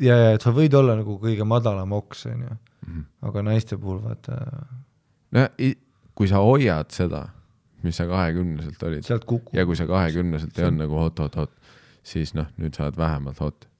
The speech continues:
Speaker 2: Sest nüüd sa oled, noh, kolmekümne viieselt midagigi.
Speaker 1: See käbi kukub mingi hetk sinu,
Speaker 2: Mhm.
Speaker 1: noh. Ja, ja, ei, seda küll, et maintaining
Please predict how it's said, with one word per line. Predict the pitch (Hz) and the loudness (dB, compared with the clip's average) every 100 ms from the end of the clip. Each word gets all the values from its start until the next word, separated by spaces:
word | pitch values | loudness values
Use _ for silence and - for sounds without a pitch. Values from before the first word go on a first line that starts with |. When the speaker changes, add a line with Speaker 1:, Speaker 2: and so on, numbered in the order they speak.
| _ _ _ _ _ _ _ _ _ _ _ | _ _ _ _ _ _ _ _ _ _ _
Speaker 2:
Sest | - 85 | -10 -6
nüüd | 78 | -6
sa | - 71 | -6 -8
oled, | 71 67 | -6 -8
noh, | 71 76 _ | -10 -12 _
kolmekümne | - 73 71 71 67 | -8 -6 -6 -6 -6
viieselt | 69 76 - | -6 -8 -10
midagigi. | 76 73 67 - - 107 - _ | -8 -6 -6 -8 -10 -12 -16 _
Speaker 1:
See | _ - 113 | _ -6 0
käbi | 107 104 101 | 2 2 -2
kukub | 101 - - 127 | -4 -6 -10 -8
mingi | 117 58 57 | -6 -6 -6
hetk | 58 - - | -8 -10 -8
sinu, | - - 139 | -4 -4 -6
Speaker 2:
Mhm. | 107 | -8
Speaker 1:
noh. | 110 - _ - | -10 -10 _ 0
Ja, | 123 | 4
ja, | 117 113 | 4 4
ei, | |
seda | 113 147 127 | 2 0 2
küll, | 127 | 0
et | 107 - | -2 -2
maintaining | 110 117 117 117 131 139 139 110 90 87 | 2 4 4 4 6 8 6 4 2 -6